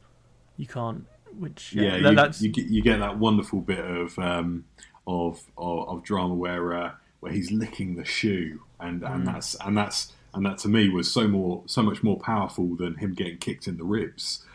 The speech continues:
Speaker 2: um, because he's, "Lick my shoe," and you're like, "Oh, is it, it, how, how far's, how far's this gonna go?" And he does it repeatedly, and, and he's,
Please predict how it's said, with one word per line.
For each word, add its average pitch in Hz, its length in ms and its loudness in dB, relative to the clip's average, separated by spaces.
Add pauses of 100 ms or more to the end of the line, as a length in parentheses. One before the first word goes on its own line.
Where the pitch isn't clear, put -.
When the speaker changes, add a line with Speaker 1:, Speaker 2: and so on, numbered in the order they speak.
(200)
Speaker 2:
um, 82 400 -6 (240)
because 90 340 -2
he's, 85 200 -4 (580)
"Lick 113 240 -2
my 104 140 -4
shoe," 90 280 -4
and 82 100 -8
you're 82 100 -8
like, 82 160 -10
"Oh, 85 440 -4
is 95 140 -2
it, - 160 -12 (120)
it, - 200 -10
how, - 280 -4
how 117 180 4
far's, 101 400 0
how 107 220 -2
far's 98 280 -6
this 95 180 -8
gonna 87 240 -8
go?" 98 360 -6 (460)
And 95 100 2
he 101 80 4
does 107 200 -4
it 98 80 -6
repeatedly, 87 920 -2
and, - 200 -18 (400)
and 92 140 -2
he's, 90 220 0